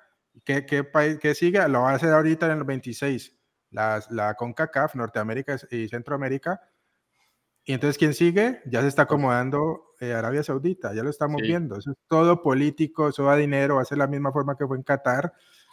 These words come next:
Speaker 1: va a estar digitado, ya todo el mu-, ya todo el mundo lo sabe que eso es lo que va a pasar. Entonces,
Speaker 2: Arabia.
Speaker 1: volvemos a las mismas andanzas de antes de la fifa, y eso me parece una, para mantener a la gente callada, a conmebol tranquila, tenga esos tres partiditos,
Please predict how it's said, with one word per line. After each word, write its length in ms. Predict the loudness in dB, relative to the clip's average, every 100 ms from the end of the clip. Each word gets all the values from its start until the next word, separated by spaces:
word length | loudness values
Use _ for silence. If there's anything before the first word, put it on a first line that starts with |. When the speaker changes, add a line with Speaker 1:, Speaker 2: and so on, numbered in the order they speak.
| -20 -6
Speaker 1:
va 60 | -6
a 20 |
estar 440 | 2 4 6 4
digitado, 600 | 0 0 2 4 4 4
ya 160 | 2 0
todo 200 | 4 6
el 80 | 6
mu-, 160 | 6
ya 120 | 4 4
todo 220 | 6 8
el 80 | 6
mundo 260 | 4 2
lo 140 | 2 2
sabe 320 | 0 0 -2
que 80 | -8
eso 120 | -6
es 40 |
lo 100 | -6
que 80 | -4
va 100 | -6
a 60 | -6
pasar. 280 | -8 -10 -20 _ _ _ _
Entonces, 280 | -6 -4 -2
Speaker 2:
Arabia. 440 | 0 0 0 -2 -2
Speaker 1:
volvemos 320 | 2 4 6
a 40 |
las 120 | 8
mismas 320 | 6 4 6 6
andanzas 420 | 4 2 0 0
de 80 | 0
antes 280 | 0 0
de 100 | 0
la 140 | 2 0
fifa, 520 | -2 -6 -4 -4 -6 _ _ _ _ -8
y 180 | -4 -2
eso 200 | -2 -2
me 100 | 0
parece 280 | -2 -2
una, 440 | 0 2 0 -2 -6
para 140 | 0 2
mantener 320 | 2 2 4
a 20 |
la 80 | 4
gente 260 | 4 2 4
callada, 540 | 4 6 6 6 4
a 140 | 0 -2
conmebol 420 | -2 -2 -2 -2
tranquila, 480 | 0 -2 0 2 2
tenga 220 | 0 -2
esos 160 | -2 -4
tres 160 | -8 -6
partiditos, 840 | -6 -4 -2 -2 -2 -4 -4